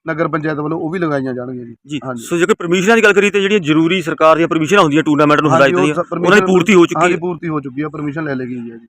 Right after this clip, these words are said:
Speaker 2: ਜੀ। ਹੋਰ
Speaker 1: ਹਾਂਜੀ।
Speaker 2: ਇਲਾਕਾ ਵਾਸੀਆਂ ਨੂੰ ਕੀ ਅਪੀਲ ਹੈ?
Speaker 1: ਇਲਾਕੇ ਵਾਸੀਆਂ ਨੂੰ ਇਹ ਅਪੀਲ ਹੈ ਜੀ, ਹਮ ਹਮਾ ਕੇ ਸਾਡੇ ਟੂਰਨਾਮੈਂਟ ਦੀ ਰੌਣਕ ਨੂੰ ਵਧਾਓ।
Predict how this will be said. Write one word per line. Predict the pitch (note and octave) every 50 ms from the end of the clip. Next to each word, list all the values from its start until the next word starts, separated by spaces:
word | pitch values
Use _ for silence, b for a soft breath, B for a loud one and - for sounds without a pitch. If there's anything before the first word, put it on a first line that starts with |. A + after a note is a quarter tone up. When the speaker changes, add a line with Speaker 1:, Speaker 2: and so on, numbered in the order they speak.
| _ C#3+
Speaker 2:
ਜੀ। | C3+ C3 C3+ _ _ _ _ -
ਹੋਰ | D3 E3+ F3
Speaker 1:
ਹਾਂਜੀ। | F3 - -
Speaker 2:
ਇਲਾਕਾ | D#3 D3+ D#3 - F#3+
ਵਾਸੀਆਂ | F#3 F#3 F3 F#3+
ਨੂੰ | F3+
ਕੀ | - F#3 F3 D#3+
ਅਪੀਲ | - E3 D3+ C#3
ਹੈ? | C#3
Speaker 1:
ਇਲਾਕੇ | D3 D3+ D3+ D3 F#3
ਵਾਸੀਆਂ | F#3 F#3+ F#3 F#3 E3 G3 F#3+
ਨੂੰ | G3 F#3
ਇਹ | F3 F#3 F#3
ਅਪੀਲ | E3+ F#3 F3 E3+
ਹੈ | F3 E3+
ਜੀ, | F3+
ਹਮ | E3+ C#3 D3 D#3 E3+ F3 E3+
ਹਮਾ | E3 D#3+ D3+ C#3
ਕੇ | C3+ B2+ D#3 D3+
ਸਾਡੇ | D#3 D3 D3 D3
ਟੂਰਨਾਮੈਂਟ | C3+ D3+ D3 C#3+ D3 C#3+ D3 D3
ਦੀ | C#3 D3
ਰੌਣਕ | C#3 C#3 C3+ B2+
ਨੂੰ | C3+ C#3+ C#3
ਵਧਾਓ। | C#3 C3+ C3+ B2 B2+ D3